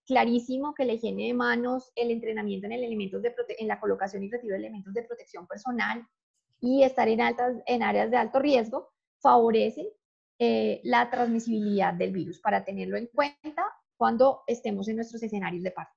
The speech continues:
práctica clínica. Otro tema importante que se hace a nivel intrahospitalario y que creo que también les afecta a ustedes principalmente son los sistemas de ventilación hospitalaria.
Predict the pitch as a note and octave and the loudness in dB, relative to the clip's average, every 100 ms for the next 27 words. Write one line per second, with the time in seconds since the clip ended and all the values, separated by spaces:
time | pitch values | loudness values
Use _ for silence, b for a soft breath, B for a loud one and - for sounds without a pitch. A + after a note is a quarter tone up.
0 | - F3+ - F3+ B3 D#4+ G#3+ _ _ b | -4 -4 -4 -10 -4 -4 -6 _ _ b
1 | b b b b B3+ B3+ B3+ C#4 D4+ D#4+ | b b b b 6 6 4 4 4 2
2 | E4 E4 D#4+ F4+ D#4 D#4 A#3+ A3 B3+ D4 | 2 -2 -2 -2 -2 0 -2 2 2 2
3 | - - - B3+ A3+ G3 G#3+ - A#3 G#3+ | 0 -10 0 2 2 -2 -2 4 6 6
4 | G#3 A#3+ C4 C4 A3 G#3 - B3 C4 C4 | 4 0 0 0 0 -2 -4 -2 -2 -2
5 | C4 B3+ A3 G3+ F#3 G#3 B4+ - F#3+ - | -4 -2 0 2 0 -2 -8 -4 -4 -2
6 | C4 A3 G3+ G3+ _ _ _ - B3+ B3+ | -4 -2 -4 -6 _ _ _ 2 4 4
7 | A#3+ G#3+ - G#3+ B3+ A#3+ A#3+ C4 B3 G3 | 0 -2 -2 -2 0 0 0 -8 -2 0
8 | G#3 G#3 G#3 A#3+ A#3 G3+ A#3 A3+ F#3+ F#3+ | 0 0 -4 -6 -6 -8 -8 -10 -8 -4
9 | G3+ G#3+ G#3+ F#3 - C#3 - F#3+ - - | -4 -6 -6 -8 -8 -20 -18 -12 -8 -8
10 | - | -12